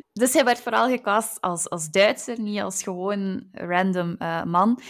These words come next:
Je kan hem dus kennen als de nazi-officier in Casablanca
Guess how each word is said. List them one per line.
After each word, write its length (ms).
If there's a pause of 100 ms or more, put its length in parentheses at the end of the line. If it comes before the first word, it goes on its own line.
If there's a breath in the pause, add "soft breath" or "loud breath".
(300 loud breath)
Je 160
kan 200
hem 140
dus 240
kennen 380
als 300
de 440
nazi-officier 880
in 160
Casablanca 880